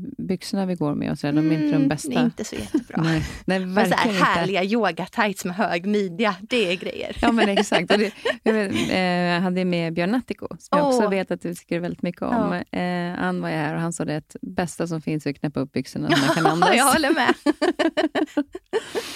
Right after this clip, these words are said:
Speaker 1: Men, men hur skulle vi kunna tillämpa då, till exempel, om,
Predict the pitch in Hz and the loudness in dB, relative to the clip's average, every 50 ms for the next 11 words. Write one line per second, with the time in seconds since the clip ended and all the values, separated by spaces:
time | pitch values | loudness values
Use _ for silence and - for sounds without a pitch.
0 | - 254 - 254 269 254 - - 247 254 254 247 269 269 - - 277 247 247 262 | -8 -2 0 0 0 0 0 0 2 2 2 2 2 0 0 -2 -2 0 0 0
1 | 247 - 254 247 247 - - 269 254 240 233 247 330 370 - 359 269 208 175 175 | 0 0 0 0 -2 0 -2 0 0 2 0 0 0 -2 -2 0 0 2 0 0
2 | 175 - 185 - 202 185 175 175 - - 175 165 165 170 175 170 170 170 | -2 -4 -4 -2 -2 -2 -2 -4 -4 -4 -4 -4 -4 -4 -4 -4 -4 -6